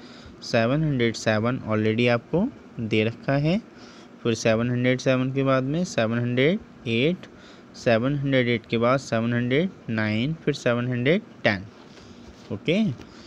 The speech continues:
सेवन हंड्रेड टेन के बाद क्या आता है? सेवन हंड्रेड इलेवन। तो आपको इलेवन यहाँ नहीं लिखना है, ठीक है। कहाँ लिखना है? इधर लिखना है,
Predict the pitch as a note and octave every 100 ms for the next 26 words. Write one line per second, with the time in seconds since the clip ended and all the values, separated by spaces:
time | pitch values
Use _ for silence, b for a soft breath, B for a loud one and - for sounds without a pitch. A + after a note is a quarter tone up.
0 | - - A2+ B2+ E3+ D#3 C#3+ C3 B2+ A#2
1 | A#2 A#2 A#2 - A#2 G#2+ - B2 F3+ A#3
2 | - - A2+ A#2+ A#2+ A#2+ B2+ E3+ C3+ -
3 | A#2+ A2 G#2 G#2 G2 B B B - C3
4 | B2 B2+ C#3+ C#3 C#3 D#3 F#3 - - B2+
5 | C3 C#3+ E3+ F3 F3 E3 D#3+ A#2 G2+ G#2
6 | - - - A2 D#3+ A#3+ A#3 - A#2+ B2
7 | C#3 D3 D3+ G#3 C4 - - - - -
8 | C#3+ C#3+ C3+ B2 G#2 F#2+